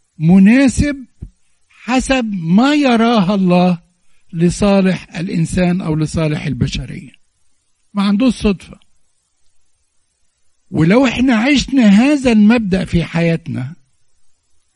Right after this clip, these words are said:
صدقوني هنرتاح قوي. هنقول مع بولس الرسول:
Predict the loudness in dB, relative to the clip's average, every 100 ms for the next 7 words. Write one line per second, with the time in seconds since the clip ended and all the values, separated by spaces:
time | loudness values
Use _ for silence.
0 | _ _ -4 -2 0 2 2 2 0 -4
1 | -4 -6 -10 -16 -18 _ _ _ _ _
2 | _ _ _ _ _ _ _ _ _ _
3 | _ _ 0 2 4 2 2 2 4 4
4 | 4 2 0 -4 _ 0 2 2 0 0
5 | 0 0 -4